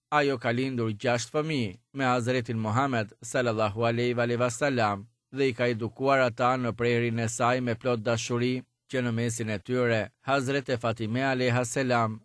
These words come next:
ka një pozitë të veçantë. Kjo vajzë ishte vetëm pesë vjeç kur i vdiq nëna, që do të thotë Hazreti Hatixhe alayha salam.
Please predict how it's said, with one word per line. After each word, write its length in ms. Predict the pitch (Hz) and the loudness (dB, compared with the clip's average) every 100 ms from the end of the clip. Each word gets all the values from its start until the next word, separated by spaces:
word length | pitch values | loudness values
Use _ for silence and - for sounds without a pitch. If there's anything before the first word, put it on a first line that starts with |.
| - | -4
ka 140 | 143 | -2
një 140 | 143 139 | 0 -2
pozitë 420 | 131 131 135 120 | -2 -2 -2 -2
të 80 | 135 | 0
veçantë. 600 | 147 127 113 101 98 98 _ _ _ - | 0 0 -2 -2 -6 -12 _ _ _ -2
Kjo 160 | 151 135 | 0 2
vajzë 600 | 123 123 120 113 - 147 | 4 4 2 -6 -4 -4
ishte 240 | 135 131 120 | -2 -4 -2
vetëm 460 | 131 120 123 113 - | -2 0 -2 -2 -4
pesë 300 | 139 147 123 | -2 -2 0
vjeç 320 | 120 120 117 - | 0 0 0 -6
kur 160 | - 151 | -4 0
i 60 | 143 | 0
vdiq 300 | 135 147 - 120 | -2 -4 -2 -4
nëna, 320 | 107 104 104 92 _ _ | -2 -2 -4 -6 _ _
që 140 | - 120 | -4 -2
do 60 | 110 | 0
të 120 | 110 - | -2 -2
thotë 340 | 123 120 117 - | -2 -2 -6 -4
Hazreti 520 | 135 131 143 135 127 | -2 0 -2 -2 0
Hatixhe 440 | 127 123 139 135 156 | 0 0 -4 0 2
alayha 380 | 107 92 90 104 | 2 0 -2 -4
salam. 500 | - 110 101 95 | -4 -4 -2 -4